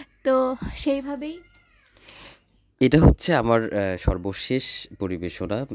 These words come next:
Speaker 2: লক্ষ্মীপুর জেলার, আহ, খুবই ঐতিহ্যবাহী একটি নৃত্য। আমরা ছোটোবেলা থেকে দেখে আসছি সন্ন্যাস।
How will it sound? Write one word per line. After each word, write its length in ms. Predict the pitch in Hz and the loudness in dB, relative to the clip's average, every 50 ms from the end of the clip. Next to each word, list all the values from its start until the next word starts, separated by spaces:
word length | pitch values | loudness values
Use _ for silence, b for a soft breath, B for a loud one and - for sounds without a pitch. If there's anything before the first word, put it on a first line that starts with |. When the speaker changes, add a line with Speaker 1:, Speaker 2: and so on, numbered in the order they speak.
| 92 87 | -10 -6
Speaker 2:
লক্ষ্মীপুর 400 | 90 87 85 - - 85 92 90 | -6 -6 -6 -6 -6 -6 -4 -4
জেলার, 380 | 85 87 90 85 87 87 87 87 | -4 -2 -2 0 0 0 -2 -4
আহ, 320 | - - - 82 85 82 78 | -6 -6 -6 -6 -6 -6 -8
খুবই 220 | - - 92 92 90 | -8 -6 -4 -4 -2
ঐতিহ্যবাহী 580 | 87 82 - 90 87 98 98 92 90 95 95 | -4 -4 -6 -4 -2 0 0 0 0 -2 -2
একটি 380 | 87 - - 90 85 82 82 82 80 82 | -4 -4 -4 -4 -4 -4 -4 -6 -8 -8
নৃত্য। 380 | 85 82 - _ - 92 113 - B B B B B B | -8 -10 -10 _ -6 -6 -6 -6 B B B B B B
আমরা 140 | - 87 87 | -4 -4 -4
ছোটোবেলা 400 | 82 - 85 90 85 85 87 87 | -4 -2 -4 -2 -2 -2 -2 -4
থেকে 200 | - 90 87 87 | -4 -4 -4 -2
দেখে 260 | 80 - - - 87 | -2 -4 -4 -4 -4
আসছি 240 | 85 80 - - 92 | -4 -4 -6 -8 -8
সন্ন্যাস। 580 | - - 87 78 80 80 90 113 117 - - | -6 -4 -4 -4 -4 -4 -4 -4 -4 -6 -8